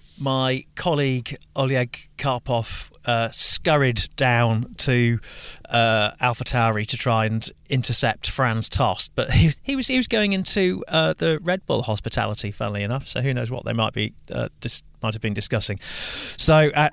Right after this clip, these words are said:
at the time of speaking, no official line, uh, and, and no denial has, has been issued. Um, it's, it's so, whether to take this with a pinch of salt or not, um,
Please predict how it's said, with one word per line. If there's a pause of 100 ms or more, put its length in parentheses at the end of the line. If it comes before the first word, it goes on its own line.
at
the
time
of
speaking,
no
official
line, (180)
uh,
and,
and
no
denial (500)
has,
has
been
issued. (380)
Um, (260)
it's,
it's (260)
so, (1040)
whether
to
take
this
with
a
pinch
of
salt
or
not, (160)
um,